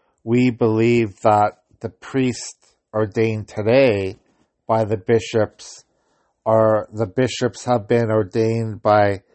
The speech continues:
previous bishops and so forth and so forth,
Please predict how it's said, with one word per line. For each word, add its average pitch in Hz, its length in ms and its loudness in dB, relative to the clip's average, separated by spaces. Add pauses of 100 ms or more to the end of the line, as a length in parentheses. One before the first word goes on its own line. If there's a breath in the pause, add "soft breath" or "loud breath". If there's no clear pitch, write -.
(300)
previous 123 800 -2 (120)
bishops 123 540 -4
and 104 140 -10
so 113 380 -2
forth 110 360 -2
and 101 100 -10
so 139 280 0
forth, 98 560 -6